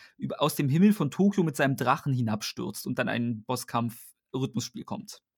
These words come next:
Und er wollte, seine Idee war ursprünglich halt, dass man gegen ein japanisches Pop-Idol kämpft, was mit stü-, runterstürzt. Und er meinte, in der westlichen Version könne es dann auch Britney Spears oder so sein, gegen die man überm Himmel von L A kämpft. Und das wurde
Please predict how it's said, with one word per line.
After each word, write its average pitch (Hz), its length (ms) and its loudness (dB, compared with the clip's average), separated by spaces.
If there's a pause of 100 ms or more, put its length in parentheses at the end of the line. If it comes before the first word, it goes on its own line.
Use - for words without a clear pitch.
(1300)
Und 165 520 2
er 143 140 2
wollte, 170 440 2
seine 143 340 2
Idee 165 300 0
war 147 160 2 (100)
ursprünglich 170 520 0
halt, 156 140 0
dass 147 140 -4
man 147 140 -2
gegen 143 200 -4
ein 131 360 0
japanisches 135 440 -2
Pop-Idol 120 600 -2
kämpft, 123 320 -4
was 117 160 -6
mit 123 140 -4
stü-, - 320 -6
runterstürzt. 131 880 -2
Und 143 140 -6
er 131 80 -2
meinte, 131 240 2
in 135 80 -4
der 127 100 0
westlichen 131 320 -4
Version 123 300 -2
könne 127 240 -2
es 123 140 -8
dann 120 160 -2
auch - 180 -6
Britney 131 240 -2
Spears 147 300 0
oder 139 120 4
so 127 80 0
sein, 131 220 4
gegen 127 160 -2
die 127 80 -2
man 127 160 2
überm 135 260 -2
Himmel 131 180 2
von 123 180 -2
L 120 160 0
A 120 100 4
kämpft. 107 440 -4 (1600)
Und 135 160 2
das 143 180 4
wurde 127 300 2